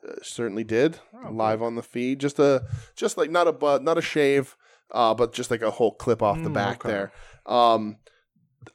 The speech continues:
Speaker 1: I, so I, first time watching Enjoy Wrestling. I don't know if you've ever watched any of it.
Speaker 2: Never heard of it.
Speaker 1: Uh, the venue is really cool, and it's, like, lit really well,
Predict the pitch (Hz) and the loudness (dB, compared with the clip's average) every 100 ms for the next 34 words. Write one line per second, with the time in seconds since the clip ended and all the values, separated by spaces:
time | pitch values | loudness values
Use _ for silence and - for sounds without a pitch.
0 | - - - - 143 170 139 - 160 - | -2 -2 -4 0 4 4 0 -2 0 0
1 | 160 143 147 139 127 113 123 123 127 143 | 2 2 0 -2 -4 -4 -2 0 0 -2
2 | 123 113 113 113 107 113 107 113 120 - | -6 -6 -8 -12 -12 -8 -4 -2 -2 -4
3 | 131 135 139 143 104 - - - 120 110 | -2 0 0 0 -4 -14 -18 -4 0 2
4 | 104 - 120 98 107 139 196 214 185 185 | 2 -2 -6 -4 -4 -2 0 -2 -2 -4
5 | 202 - 175 202 185 120 - 104 85 82 | -6 -2 0 2 2 0 -2 -4 -4 -4
6 | 92 135 147 156 180 175 185 208 - | -2 -2 0 -2 0 0 0 -2 -8